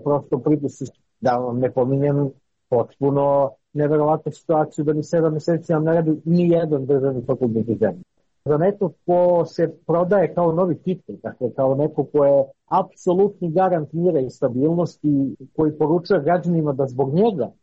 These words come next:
mogu mirno da spavaju, ovakva situacija je nepodnošljiva. A jedini izlaz, logičan, normalan politički izlaz, su parlamentarni izbori.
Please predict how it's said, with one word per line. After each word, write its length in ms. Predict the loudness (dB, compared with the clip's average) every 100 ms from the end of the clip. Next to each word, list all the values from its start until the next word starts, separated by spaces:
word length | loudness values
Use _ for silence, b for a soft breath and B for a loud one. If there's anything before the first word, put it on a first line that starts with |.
| _ _ -2
mogu 260 | 0 0 0
mirno 360 | 0 2 -2
da 120 | -6
spavaju, 680 | -6 -2 0 4 4 4 2 -4 _ _
ovakva 400 | 0 0 0 -6
situacija 760 | -8 -2 0 0 -2 -2 2 4
je 420 | 4 4 2 0 -6 _ _ -4
nepodnošljiva. 800 | -2 0 0 0 0 -4 -4 -8 _ _
A 100 | -4
jedini 480 | 2 2 2 0 0 0
izlaz, 400 | -2 -8 -16 -6
logičan, 640 | 0 0 0 -8 -8 -8 -2
normalan 480 | -2 0 -2 -4 -2
politički 440 | 0 0 -4 -4
izlaz, 300 | -2 2 0 -2 _ _ _ _ _ -4
su 100 | -2
parlamentarni 640 | -2 -2 -2 -2 -4 -4
izbori. 240 | -8 -12